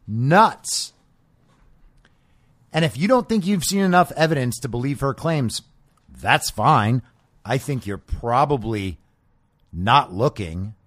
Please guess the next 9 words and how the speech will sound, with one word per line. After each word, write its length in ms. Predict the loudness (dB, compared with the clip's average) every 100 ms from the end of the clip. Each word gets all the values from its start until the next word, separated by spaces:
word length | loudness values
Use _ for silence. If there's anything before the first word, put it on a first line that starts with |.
| _ _ _ _ _ _ _ _ 0
Or 320 | 6 8 6
perhaps 460 | 0 0 2 0 -2
you're 80 |
a 40 | -8
moron. 340 | -8 -14 -20 _ _ _ _ _ _ _ _ _ _ _ _ _ _ _ _ _ _ _ -8
And 120 | -6
it's 100 | -4
probably 420 | 4 4 4 -2 -12
both. 400 | -16 -20 -20